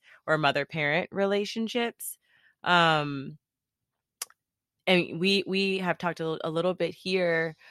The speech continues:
I mean, with our clients about, like, do you know your own birth story? Have you had that conversation, if you're able to, with your parent to then dissect some of the things that might come up for them and for you, for your own birth experience, for your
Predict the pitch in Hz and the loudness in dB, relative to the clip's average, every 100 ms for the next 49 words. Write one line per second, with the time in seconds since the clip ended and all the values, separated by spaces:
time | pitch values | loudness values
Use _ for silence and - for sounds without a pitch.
0 | - 196 202 214 202 196 175 175 165 160 | -8 -2 0 2 0 0 2 2 0 0
1 | 160 160 160 185 180 214 262 254 226 220 | 0 0 -2 -2 0 0 2 2 0 0
2 | 208 202 202 196 190 - 196 208 190 156 | 0 0 0 -2 -2 -6 -4 -4 -6 -6
3 | 160 196 208 185 185 180 196 185 180 185 | -2 -2 0 0 0 -2 -2 -2 -2 -4
4 | 190 196 202 - 180 180 175 156 165 170 | -4 -2 -2 -2 -2 0 0 2 0 2
5 | 180 - 208 208 226 - - - - 160 | 0 2 2 2 0 -8 -20 -20 -16 -4
6 | 160 175 - 208 220 240 220 233 247 - | 2 2 2 -2 0 2 4 4 2 -4
7 | - _ _ _ - 208 180 175 175 170 | -18 _ _ _ -4 0 2 6 6 6
8 | 165 165 - 170 165 170 - 170 190 - | 4 2 -6 4 6 8 6 4 4 2
9 | - - _ - 214 202 202 214 208 214 | -16 -20 _ 2 6 6 4 2 0 0
10 | 214 214 196 170 180 170 190 185 170 - | 0 4 4 4 4 2 0 0 0 0
11 | 170 147 151 151 196 285 302 _ - - | -2 2 4 6 4 0 -4 _ -20 -8
12 | - 185 185 165 180 165 156 156 165 185 | 0 2 2 -2 -2 -2 -4 -4 -2 -2
13 | 214 - _ 185 165 160 156 170 180 180 | -4 -10 _ 0 0 0 0 0 0 0
14 | 185 190 - 190 196 196 202 - 170 156 | 0 -8 -4 0 0 0 -2 -4 -6 -4
15 | 156 | -4